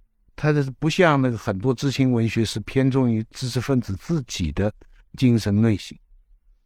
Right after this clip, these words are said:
但他又不像路遥他们就是写农民，侧重于农民的生态，他就是把两类人完全并置。其中我最有名的一个意象，就我记得就是他的旁边一个窑洞，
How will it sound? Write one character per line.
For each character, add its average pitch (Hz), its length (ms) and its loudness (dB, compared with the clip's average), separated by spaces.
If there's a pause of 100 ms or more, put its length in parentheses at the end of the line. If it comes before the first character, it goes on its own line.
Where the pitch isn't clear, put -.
(100)
但 180 160 2
他 190 140 2
又 196 140 4
不 135 200 -2
像 156 380 0
路 147 160 2
遥 120 180 2
他 131 160 0
们 127 160 2
就 120 100 0
是 113 160 -4
写 101 280 -4
农 101 260 0
民， 110 260 0 (720)
侧 - 180 2
重 139 220 2
于 131 60 4
农 120 200 2
民 127 160 2
的 117 80 0
生 127 300 0
态， 120 180 -2 (440)
他 165 200 0
就 165 140 2
是 135 120 -2
把 107 200 -2
两 98 400 2
类 113 140 4
人 98 280 0
完 85 360 -2
全 76 360 -10 (720)
并 117 220 2
置。 101 240 -8 (600)
其 127 140 -4
中 151 160 0
我 143 60 2
最 160 300 2
有 123 100 4
名 107 220 0
的 120 40 2
一 117 40 -2
个 120 100 2
意 120 240 0
象， 110 280 2
就 101 140 -2
我 95 140 -4
记 - 180 -4
得 104 140 -2
就 101 160 -2
是 95 160 -6 (580)
他 135 140 -6
的 139 160 2
旁 123 240 0
边 143 160 4
一 143 60 4
个 135 80 2
窑 104 180 -2
洞， 107 260 -2